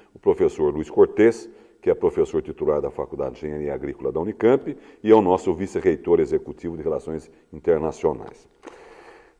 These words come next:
Bom, no bloco anterior eu deixei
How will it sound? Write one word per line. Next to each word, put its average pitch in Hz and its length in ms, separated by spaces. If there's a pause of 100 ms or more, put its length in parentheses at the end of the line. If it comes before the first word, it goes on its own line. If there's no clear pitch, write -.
(220)
Bom, 90 320 (560)
no 170 680
bloco 82 520
anterior 90 440
eu 135 80
deixei 104 540